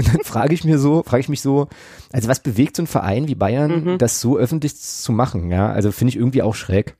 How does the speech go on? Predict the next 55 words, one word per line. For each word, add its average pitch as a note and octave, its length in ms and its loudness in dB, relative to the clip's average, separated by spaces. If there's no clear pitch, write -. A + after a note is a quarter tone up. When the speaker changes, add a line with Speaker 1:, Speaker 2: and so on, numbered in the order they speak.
Speaker 1:
Finde - 120 -20
ich C3 100 -2
einfach G#2 160 2
schräg. - 280 -2
Ja. G#2 120 -2
Speaker 2:
Und F3+ 200 -4
das G#3+ 160 0
wäre G#3 140 2
wirklich G3+ 240 -2
interessant, D#3+ 560 -4
das F3 100 -10
stimmt G3+ 220 -4
schon, C#3 120 -6
das, D3+ 200 -4
das - 160 -16
würde F3 140 -4
mich F3 100 0
auch F3+ 60 0
interessieren. E3+ 380 0
Ich - 80 -4
meine, F3+ 280 2
die, F3+ 200 0
die E3 140 2
Sache G3+ 260 2
war E3+ 100 4
ja, E3+ 120 6
es - 160 -4
durften G3 320 -2
ja F3 80 2
nur F3 160 0
so E3+ 140 -6
und F3+ 120 -4
so F3 140 -14
viele E3+ 240 -4
Leute E3 440 2
da A3+ 160 2
eben G3+ 240 -2
dazukommen, A3 1120 -2
eben F#3 320 -4
aufgrund F#3+ 340 -4
der F3 220 2
Ver-, E3+ 360 0
Ver-, - 220 -10
aufgrund - 400 -2
Corona. G3 600 0
Also D#3+ 140 -4
das E3 140 -6
sind E3+ 80 -2
natürlich E3 300 0
auch F#3+ 100 0
so F#3 100 -2
Sachen D3+ 240 2
nach C#3 100 0
einer D3 120 0
Mitgliederversammlung, C#3 960 -2